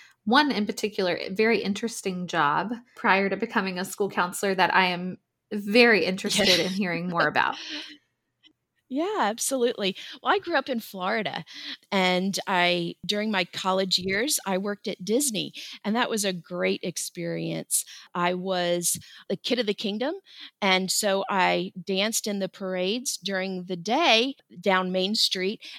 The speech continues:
Speaker 2: and then at night, I was in the Electric Light Parade, and I was Cinderella. And so, <laughs> yes, I was a Disney princess.
Speaker 1: I mean, I can't dance and I can't
Speaker 2: <laughs>
Speaker 1: sing,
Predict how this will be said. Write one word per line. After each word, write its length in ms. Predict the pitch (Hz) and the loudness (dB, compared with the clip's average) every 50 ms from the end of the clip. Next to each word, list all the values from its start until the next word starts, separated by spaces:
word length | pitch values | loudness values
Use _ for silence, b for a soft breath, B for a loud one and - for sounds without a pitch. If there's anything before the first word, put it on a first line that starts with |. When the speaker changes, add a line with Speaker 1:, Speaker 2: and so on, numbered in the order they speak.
| B _ | B _
Speaker 2:
and 160 | 214 196 190 | 0 2 2
then 120 | 190 190 | 2 2
at 140 | 185 180 - | 2 0 0
night, 460 | 220 208 226 262 330 359 320 254 214 - | -2 -4 -2 -2 -2 -2 -2 -2 -2 -2
I 120 | 214 220 | -2 -2
was 160 | 214 208 226 | 0 0 -2
in 80 | 214 202 | -4 -4
the 80 | 196 190 | -4 -4
Electric 420 | 196 208 202 208 - 262 226 - | -2 -2 -4 -4 -4 -10 -6 -2
Light 240 | 208 170 170 - _ | -2 -2 -2 -2 _
Parade, 420 | - 185 175 170 170 190 226 220 _ - | -10 -8 -6 -4 -4 -4 -4 -6 _ -6
and 180 | 214 208 208 - - | -6 -6 -6 -6 -6
I 220 | 175 170 180 208 | -4 -4 -4 -4
was 220 | 220 233 233 262 | -4 -6 -2 0
Cinderella. 800 | - - - 165 175 185 208 269 370 381 415 370 208 147 143 165 170 B B B B B B B B B B B _ - | 2 2 2 0 0 -6 -6 -2 0 0 2 2 2 0 0 -4 -16 B B B B B B B B B B B _ 0
And 320 | 208 202 196 202 208 214 | 2 2 2 2 2 2
so, 340 | - - 233 196 190 202 233 - | 2 4 6 4 4 4 2 2
<laughs> 60 | - | 4
yes, 360 | 240 180 196 294 294 - - | 4 6 6 6 4 4 4
I 80 | 269 262 | 2 4
was 240 | 285 202 202 240 | 4 2 2 2
a 60 | 262 240 | 0 -4
Disney 400 | 208 214 190 202 233 262 285 285 | -2 -2 -2 -2 -2 -2 -4 -4
princess. 800 | _ - 220 202 214 - - 208 214 226 285 311 - - - _ _ _ _ _ _ - _ - | _ -2 -2 0 0 0 2 4 4 4 4 2 0 -2 -4 _ _ _ _ _ _ -8 _ 4
Speaker 1:
I 40 | 226 | 4
mean, 180 | 233 233 214 - | 6 6 6 6
I 80 | 202 | 4
can't 460 | 214 208 - 254 233 254 277 202 247 240 | 4 6 6 6 8 8 6 4 4 4
dance 500 | 233 196 180 170 190 190 190 - - - | 6 6 6 6 4 2 4 2 4 4
and 80 | 185 | 4
I 60 | 185 | 2
can't 340 | 185 185 - 214 220 226 - | 0 2 2 2 2 2 0
Speaker 2:
<laughs> 0 | |
Speaker 1:
sing, 480 | - - - 208 180 175 165 170 208 | -4 0 2 4 4 4 2 2 0